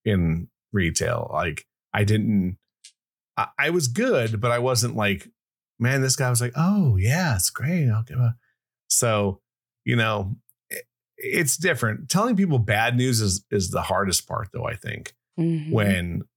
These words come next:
Speaker 1: when you're either, like, for me, uh,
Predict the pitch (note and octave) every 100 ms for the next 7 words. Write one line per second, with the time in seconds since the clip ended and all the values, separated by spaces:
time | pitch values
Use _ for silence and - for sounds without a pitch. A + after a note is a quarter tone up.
0 | _ - A2+ G#2 G2+ G#2+ G#2+ G2+ G2 F#2
1 | E2+ - _ _ _ _ _ _ _ A#2+
2 | A2 - A2+ G#2 G2 G2 G2 F2+ F2 G#2